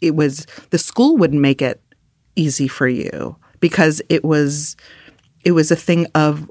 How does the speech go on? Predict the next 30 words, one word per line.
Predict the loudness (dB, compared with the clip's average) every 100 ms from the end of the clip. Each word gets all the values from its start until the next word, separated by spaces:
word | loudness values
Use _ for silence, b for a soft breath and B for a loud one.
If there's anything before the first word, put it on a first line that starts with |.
| -4
what, | -2 -2
what | -4 -4 -6 -8 -2 -2 -2
was | 0 2 2
considered | 0 0 0 0 0 0 -4
in | -2 0
those | 0 0
families, | 0 0 0 -2 -6 -8
not, | -2 -2 -2 -8 _ 0
not | 0
my | 2 0 0
own, | -2 -4 -6 -2
as | 0 0 -2 B B B 0
not | 0
m-, | 0 -4 0
my | 0 2 0
current | -2 -2 -2 -4
family, | -12 -10 -6 -4
as | -2 -4 _
a | -6
thing | -2 0 0
of | 0
survival. | -4 -2 -4 -4 -12 -20 B B
So | -2 0
we | 0
decide | 0 0 2 2 0
what | -2
we | -2
need | 0 0 -2
beyond | -2 -2 -2
food | -2 0 2